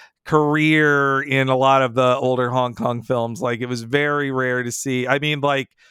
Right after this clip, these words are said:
mm, uh, if, if you didn't just fully retire, like, well, like, there's, like, Michelle Yeoh briefly retired, and only when she got divorced did she come back to, to acting. And then after that, and then she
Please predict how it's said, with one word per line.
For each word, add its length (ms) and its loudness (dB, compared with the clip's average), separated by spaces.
mm, 400 -8
uh, 300 0
if, 220 -8
if 120 0
you 160 2
didn't 240 0
just 220 0
fully 240 2
retire, 440 2
like, 300 0
well, 200 0
like, 240 -2
there's, 440 -4
like, 220 0
Michelle 400 0
Yeoh 680 2
briefly 560 -2
retired, 480 0
and 120 -4
only 320 -2
when 260 -4
she 300 -8
got 300 0
divorced 440 -2
did 140 -10
she 120 -12
come 240 -4
back 340 0
to, 420 -6
to 140 -4
acting. 600 -2
And 100 -4
then 200 2
after 280 -2
that, 200 0
and 120 0
then 140 0
she 280 -6